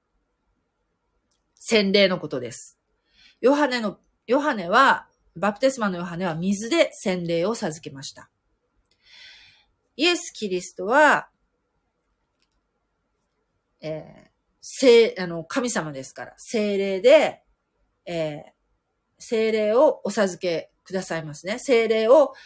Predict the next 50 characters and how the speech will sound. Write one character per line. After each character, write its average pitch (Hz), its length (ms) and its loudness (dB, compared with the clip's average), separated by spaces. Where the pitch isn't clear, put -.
え 170 100 -10
ー、 - 540 -8
イ 214 120 -4
エ 214 40 -2
ス 208 60 -8
様 165 220 -6
が 151 260 -8
天 233 180 0
に 180 100 -6
帰 - 100 -8
ら 170 80 0
れ 160 140 0
る 156 100 -8
時 160 200 -14
に、 196 220 -6
聖 208 280 -2
霊 196 220 2
を、 240 180 2
え 160 300 -8
ー、 - 20 -20
み 196 100 -6
ん 190 40 0
な、 180 200 -2
み 185 160 -8
ん 175 40 -10
な 165 160 -8
信 196 240 -6
じ 170 100 -10
た 165 80 -6
人 - 220 -14
に 139 120 -18
で 143 60 -20
す - 160 -14
ね、 311 300 -6
聖 165 280 -8
霊 165 200 -4
が 233 280 0
宿 185 260 0
る 175 100 -4
よ 160 180 -4
う 160 60 -8
に 262 320 -4
約 196 240 -4
束 202 300 -4
を 240 60 2
さ 220 160 -4
れ 160 100 -8
ま 143 120 -12
し - 120 -12
た。 - 100 -20